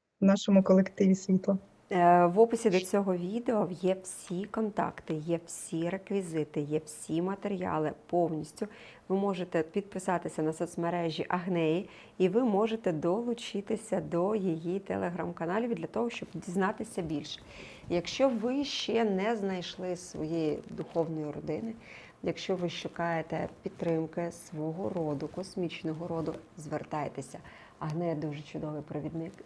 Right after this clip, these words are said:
Speaker 2: і вона залюбки вам допоможе. А буває так іноді, що космічна родина звертається до вас і каже, там, скоро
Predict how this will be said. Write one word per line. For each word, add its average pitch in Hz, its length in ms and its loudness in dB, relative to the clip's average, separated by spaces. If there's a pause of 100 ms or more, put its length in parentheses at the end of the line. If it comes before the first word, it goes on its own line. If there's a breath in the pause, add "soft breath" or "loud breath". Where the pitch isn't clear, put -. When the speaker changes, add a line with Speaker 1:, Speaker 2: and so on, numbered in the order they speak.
Speaker 2:
і - 60 -8
вона 151 440 -6 (160)
залюбки 165 640 -8
вам 151 360 -6
допоможе. 151 800 -6 (400 loud breath)
А 160 60 -2
буває 254 320 6
так 214 280 4
іноді, 165 380 0
що 156 460 -4
космічна 175 680 -6
родина 208 440 -4
звертається - 540 -4
до 151 100 -2
вас 180 240 -4
і - 40 -8
каже, 165 380 -10
там, 147 320 -4 (160)
скоро 160 500 -2